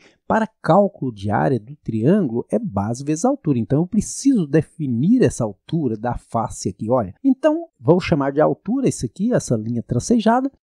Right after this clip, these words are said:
E eu sei que esse espaço vai ser a metade. Por quê? Porque a altura traça um triângulo equilátero ao meio, né? Então, era oito, virou quatro. E agora eu posso aplicar o tão importante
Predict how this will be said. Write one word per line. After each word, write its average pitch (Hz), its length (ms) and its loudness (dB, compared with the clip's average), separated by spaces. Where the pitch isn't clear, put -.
E 233 100 6
eu 311 160 4
sei 254 300 2
que 240 120 -2
esse 247 220 2
espaço 202 500 0
vai 240 200 -2
ser 180 320 0
a 196 40 4
metade. 165 720 0
Por - 220 -8
quê? 107 260 -2
Porque - 240 -6
a 160 40 2
altura 208 440 -2
traça 147 640 -2
um 139 100 -2
triângulo 139 520 -2
equilátero 147 840 -2
ao 196 160 -2
meio, 120 640 0
né? 156 220 2
Então, 147 460 -4
era 117 300 2
oito, 196 500 2
virou 127 240 2
quatro. - 400 0
E 294 100 6
agora 131 460 2
eu 208 100 2
posso 160 380 -4
aplicar 190 440 -2
o 180 80 -4
tão 330 280 4
importante 220 960 -2